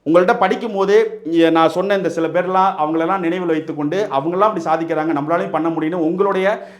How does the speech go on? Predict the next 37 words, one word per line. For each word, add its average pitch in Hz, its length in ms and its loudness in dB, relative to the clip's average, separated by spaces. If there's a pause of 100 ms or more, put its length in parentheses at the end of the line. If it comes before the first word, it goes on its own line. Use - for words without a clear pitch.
கம்பேரிசன் 190 540 2
வச்சு 156 320 -2
கண்டிப்பா 190 720 0
உங்களை 151 220 -2
அடுத்த 185 260 -2
கட்டத்துக்கு 170 420 -4
நகர்த்திக்கோங்க. 156 600 -2
அந்த 135 220 -10
கான்ஃபிடென்ட்டை 170 560 -2
விட்டுறாதீங்க. 151 560 -2 (260)
உங்களுடைய 214 640 2
உண்மையான 196 540 0
பலத்தை 175 600 0
நீங்கள் 143 300 -2
உணர்ந்துட்டாலே 165 840 -4
இந்த 131 140 -10
எக்ஸாம் 151 340 -4
அப்படிங்கிறதுலாம் 135 580 -4 (240)
உங்களுக்கு 139 340 -2
எதுவுமே 214 320 -2
இல்லாம 170 240 0
போயிடும். 151 540 -2 (460)
இந்த 156 240 -2
எக்ஸாம் 180 300 0
இல்ல, 151 200 -4
அடுத்து 135 240 -8
குரூப் 175 220 -4
டூ 175 80 -4
எழுதுவீங்க, 175 460 -4
குரூப் 165 220 -4
ஒன் 170 120 -2
எழுதுவீங்க, 170 420 -2
யூ 175 200 -2
பி 196 100 -6
எஸ் 175 140 -2
சி 175 80 -4
எழுதுவீங்க, 170 380 -2